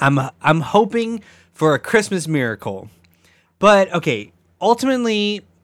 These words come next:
uh, my biggest problem with a lot of Christmas music kind of intersects with a lot of my problems with Sufjan Stevens, uh, in that I don't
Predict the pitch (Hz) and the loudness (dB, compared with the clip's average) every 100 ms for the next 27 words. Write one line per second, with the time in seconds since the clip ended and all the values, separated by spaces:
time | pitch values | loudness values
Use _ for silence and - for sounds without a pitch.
0 | _ _ _ 131 139 135 131 135 151 156 | _ _ _ 0 2 2 -2 -2 0 0
1 | 160 160 165 170 156 151 135 123 107 113 | 0 -2 -2 -2 0 -2 -4 -4 0 0
2 | 147 - 156 165 156 117 104 113 120 - | 0 -2 -6 -6 -8 -10 -8 -6 -8 -10
3 | _ _ _ _ - - 139 143 165 180 | _ _ _ _ -18 -10 -4 -4 -2 -2
4 | 180 185 170 - _ _ _ - 139 147 | -2 -4 -8 -14 _ _ _ -8 -8 -6
5 | 131 - 117 113 - 113 110 107 104 107 | -8 -6 -6 -6 -10 -8 -4 -4 -4 -6
6 | 101 98 - 101 101 95 95 87 - 95 | -10 -12 -10 -10 -12 -12 -14 -14 -14 -14
7 | 90 85 - 98 82 82 - - _ _ | -16 -20 -16 -16 -16 -20 -20 -20 _ _
8 | _ _ _ _ - 101 104 101 - 123 | _ _ _ _ -10 -6 -6 -6 -10 -8
9 | 127 123 123 139 135 123 - - _ _ | -6 -4 0 0 0 -2 -8 -20 _ _
10 | _ _ _ - 135 160 185 175 - _ | _ _ _ -2 2 2 0 -4 -12 _
11 | 165 156 156 151 143 | -2 -2 -4 -6 -10